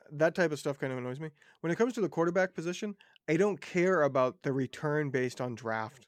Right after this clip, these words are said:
spot. Other positions, I think that does matter to a certain degree. You know, if you get a guy in the seventh round that is capable of being a starting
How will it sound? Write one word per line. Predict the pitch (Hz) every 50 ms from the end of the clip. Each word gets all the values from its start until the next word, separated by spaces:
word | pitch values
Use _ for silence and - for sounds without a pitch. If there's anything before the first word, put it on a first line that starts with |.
| _ _
spot. | - - - - 101 - - - _ _ _ _ _ -
Other | 180 233 269 262
positions, | - 202 185 - 180 156 143 - 156 147 135
I | 131
think | 117 - 143 131
that | - 127 127 127
does | - 139 135 131 127 131
matter | 120 117 120 123 131 139
to | 135 - 139
a | 131
certain | - 151 135 131 135
degree. | 131 127 127 127 143 151 - _ _ _ _ _ _ _
You | - 151 143
know, | 135 131
if | 120 -
you | 160 147
get | 143 151 147 139
a | 123
guy | 131 127 123
in | 127 127
the | 123 120
seventh | - - 143 131 127 127 113 -
round | 127 131 139 143 127 120
that | 117 113
is | - -
capable | - 143 127 131 120 110 120 120
of | 120 110
being | 120 120 120 117
a | 113
starting | - - - 120 120 117 120 117 117 113 110 110 120